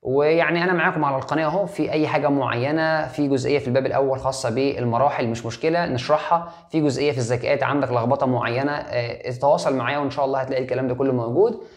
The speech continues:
وقدر التفاعل مع الفيديو ده هو اللي هيحدد إن شاء الله الفترة الجاية هنكون شغلنا إزاي، هل شرح فقط ولا شرح وأسئلة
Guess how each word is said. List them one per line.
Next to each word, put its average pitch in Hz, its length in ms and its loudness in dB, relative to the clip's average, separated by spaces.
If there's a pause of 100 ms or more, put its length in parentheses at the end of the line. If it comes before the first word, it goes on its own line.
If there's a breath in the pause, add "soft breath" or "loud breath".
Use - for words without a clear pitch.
(200 loud breath)
وقدر 180 320 0
التفاعل 160 460 2
مع 139 140 0
الفيديو 147 280 0
ده 147 120 2
هو 151 180 2
اللي 139 100 0
هيحدد 123 340 -2
إن 123 60 -4
شاء 127 160 -2
الله 127 120 0
الفترة 123 240 -4
الجاية 120 260 0
هنكون 120 300 -2
شغلنا 117 320 0
إزاي، 117 360 0
هل 117 160 -6
شرح 139 280 -4
فقط 170 360 -2
ولا 110 160 -4
شرح 123 240 -2
وأسئلة 139 520 -2